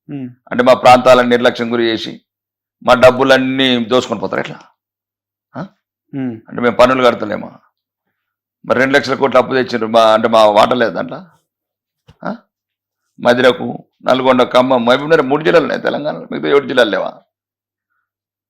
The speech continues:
Speaker 2: కాంగ్రెస్ వాళ్ళు కూడా కడుపు నొప్పి అడుగుతున్నారు, ఎమ్మెల్యేలు వాళ్ళు కూడా అంటున్నారు కదా.
Speaker 1: Hmm.
Speaker 2: కానీ కొద్దిగా పరిమితులు ఉంటాయి వాళ్ళకు. నేను ప్రతిపక్షంలో ఉన్నాను కాబట్టి నిగ్గదీసి అడుగుతున్నాను.
Speaker 1: ఒక బీజేపీ ఎమ్మెల్యేగా రాష్ట్రంలో కాంగ్రెస్ ప్రభుత్వ పాలన, ముఖ్యమంత్రిగా రేవంత్ రెడ్డి పాలన ఏ విధంగా ఉందంటే ఏం చెప్తారు సార్?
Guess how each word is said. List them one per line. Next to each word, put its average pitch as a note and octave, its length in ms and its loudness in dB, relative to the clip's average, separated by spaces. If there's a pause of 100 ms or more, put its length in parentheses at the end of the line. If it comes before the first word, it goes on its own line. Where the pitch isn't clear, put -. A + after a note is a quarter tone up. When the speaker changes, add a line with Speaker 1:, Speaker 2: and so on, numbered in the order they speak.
(180)
Speaker 2:
కాంగ్రెస్ C#3 300 -2
వాళ్ళు G#3 140 2
కూడా G#3+ 120 2
కడుపు F3 180 0
నొప్పి D3+ 300 2
అడుగుతున్నారు, D#3 360 4
ఎమ్మెల్యేలు D3 360 0
వాళ్ళు C#3+ 240 4
కూడా E3 180 4
అంటున్నారు C3+ 280 0
కదా. G#2+ 300 -2
Speaker 1:
Hmm. C3+ 160 -10 (840)
Speaker 2:
కానీ C#4 120 -8
కొద్దిగా G#3 240 0
పరిమితులు E3+ 440 2
ఉంటాయి C#3 180 0
వాళ్ళకు. C3+ 260 -2
నేను - 340 -12
ప్రతిపక్షంలో E3+ 480 -4
ఉన్నాను F#3 140 -2
కాబట్టి G#3+ 280 0
నిగ్గదీసి F#3+ 280 2
అడుగుతున్నాను. D3 500 0 (500)
Speaker 1:
ఒక F3+ 140 0 (720)
బీజేపీ F#3 480 0
ఎమ్మెల్యేగా E3 540 0
రాష్ట్రంలో F3+ 420 0
కాంగ్రెస్ F#3 580 -2
ప్రభుత్వ D#3 340 -4
పాలన, C#3 320 0
ముఖ్యమంత్రిగా D3+ 540 -6
రేవంత్ C#3+ 340 -6
రెడ్డి D3 140 -10
పాలన C3 280 -6
ఏ B2+ 80 -10
విధంగా C#3 260 -10
ఉందంటే C3+ 300 -12
ఏం B2+ 100 -12
చెప్తారు C3 280 -20
సార్? - 400 -20